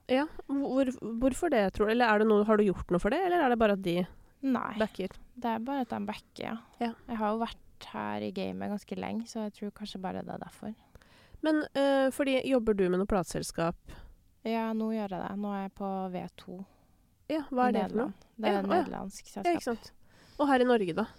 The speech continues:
Speaker 2: I Norge blir det da Orchard som gjør, eh, som gjør promo og sånt. Og så er det Hes, da, som vi har i main, som har et promoselskap.
Speaker 1: Ja,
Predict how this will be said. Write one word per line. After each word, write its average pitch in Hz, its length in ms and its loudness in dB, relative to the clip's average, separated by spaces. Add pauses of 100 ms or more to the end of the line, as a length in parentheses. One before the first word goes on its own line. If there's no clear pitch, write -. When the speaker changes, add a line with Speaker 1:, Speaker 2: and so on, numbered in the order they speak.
(320)
Speaker 2:
I 285 100 2
Norge 226 360 4
blir 220 220 2
det 214 100 0
da 208 160 4
Orchard 196 640 -2
som 214 300 -6
gjør, 185 340 -4
eh, 185 440 -6 (640)
som 214 120 -8
gjør 190 140 -2
promo 180 400 -8
og 190 60 -8
sånt. - 480 -16
Og 208 80 -6
så 214 80 0
er 202 100 4
det 190 60 0
Hes, 196 360 -6
da, - 120 -10 (120)
som 196 320 -10
vi 190 120 -8
har 185 180 -10
i - 140 -14
main, 180 180 -12 (720)
som 190 180 -10
har 180 160 -8
et 175 120 -16
promoselskap. 185 600 -10 (440)
Speaker 1:
Ja, 392 140 6